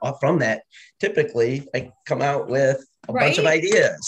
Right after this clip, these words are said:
Speaker 1: right?
Speaker 2: I
Speaker 1: Just
Speaker 2: always
Speaker 1: even
Speaker 2: wa-, right. I always know if I'm gonna chat with Scott, don't make twenty minutes, don't have something right afterwards, and make sure I have pen and paper. 'Cause yeah, you just come up with,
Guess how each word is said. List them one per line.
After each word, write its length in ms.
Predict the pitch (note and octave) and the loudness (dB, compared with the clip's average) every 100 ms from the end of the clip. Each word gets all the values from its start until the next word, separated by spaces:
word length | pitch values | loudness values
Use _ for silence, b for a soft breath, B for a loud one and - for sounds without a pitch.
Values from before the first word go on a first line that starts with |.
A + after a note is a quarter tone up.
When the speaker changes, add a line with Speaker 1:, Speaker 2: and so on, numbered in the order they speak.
| C3 | 0
Speaker 1:
right? 160 | C3+ | 2
Speaker 2:
I 80 | F3+ | 4
Speaker 1:
Just 100 | F3+ | 4
Speaker 2:
always 300 | D4+ E4+ F4 D4+ | 2 0 0 0
Speaker 1:
even 100 | D#4 | -2
Speaker 2:
wa-, 100 | - | 0
right. 260 | C4+ G#3+ - | 0 0 -2
I 160 | B3 C#4 | 0 2
always 400 | D#4 E4+ D#4+ C4 | 2 0 -2 -4
know 300 | C#4 C4 B3+ | -4 0 -2
if 100 | B3 B3 | -2 -4
I'm 100 | A#3+ | -4
gonna 260 | D4 D#4 | -4 -6
chat 280 | B3 D4 A#3 | -6 -6 -4
with 80 | C4 | -4
Scott, 440 | - A#3+ A3 G#3+ G3+ | -6 -4 -4 -4 -6
don't 280 | B3 C4 | -8 -6
make 240 | C4 B3 A#3+ | -2 -2 -4
twenty 300 | B3 A#3 A3+ | -8 -6 -4
minutes, 380 | G#3+ G#3 G#3 - | -4 -4 -6 -6
don't 340 | - A#3 A#3 | -4 -4 -4
have 160 | B3 A#3 | -6 -6
something 420 | A#3+ A#3 A#3 G#3+ | -6 -4 -4 -4
right 200 | G#3 G3+ | -2 -2
afterwards, 720 | G3 G3+ G#3 G3 G3 G3+ G3+ | -4 -6 -12 -8 -6 -6 -4
and 180 | A3 G#3 | -4 -4
make 160 | G3+ | -6
sure 200 | - G#3 | -8 -6
I 120 | G3+ | -4
have 260 | A3 F#3+ - | -4 -8 -10
pen 140 | G3 | -12
and 120 | F3 F3 | -12 -12
paper. 320 | F3+ - B2+ | -14 -14 -12
'Cause 160 | A#3 A#3 | -6 -6
yeah, 280 | C4+ A4+ A3 | -4 -2 -2
you 80 | G#3+ | -4
just 240 | A#3 C#4+ - | -6 -8 -8
come 220 | C4+ C4 | -8 -6
up 220 | D4 D4+ | -6 -8
with, 260 | A#3 G#3+ | -8 -8